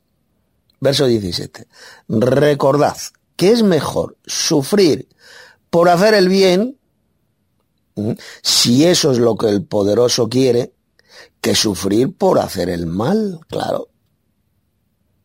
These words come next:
Muchísimo mejor sufrir por hacer lo bueno. Si Dios quiere que pasemos por esa tribulación,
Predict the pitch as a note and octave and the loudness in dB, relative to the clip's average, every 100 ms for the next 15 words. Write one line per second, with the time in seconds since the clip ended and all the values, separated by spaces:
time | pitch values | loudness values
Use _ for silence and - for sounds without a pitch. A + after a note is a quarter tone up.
0 | _ - - - G3 G3+ F#3 C3+ G#2 D3 | _ -16 -8 -2 0 2 0 0 -2 -2
1 | E3 B2+ G2+ E3 G#3+ D#3+ G#2+ - A#2+ A2+ | -2 -2 0 0 0 -2 -2 -2 0 0
2 | G#2 C3 - - - _ _ _ _ _ | 0 -2 -2 -10 -16 _ _ _ _ _
3 | _ _ _ _ _ _ _ _ _ _ | _ _ _ _ _ _ _ _ _ _
4 | _ _ _ _ _ _ _ _ _ _ | _ _ _ _ _ _ _ _ _ _
5 | - G#2 F#2 G#2+ G#2 - F3+ F3 G#2 F#2+ | -4 -2 0 0 0 0 0 0 -2 -4
6 | F#2 G2+ G2 - G2+ F#2+ F#2+ F#2 F#2+ F#2 | -2 -2 -4 -4 -4 -2 -4 -2 -4 -2
7 | F#2 - D3 G#3+ | -4 -4 -4 -4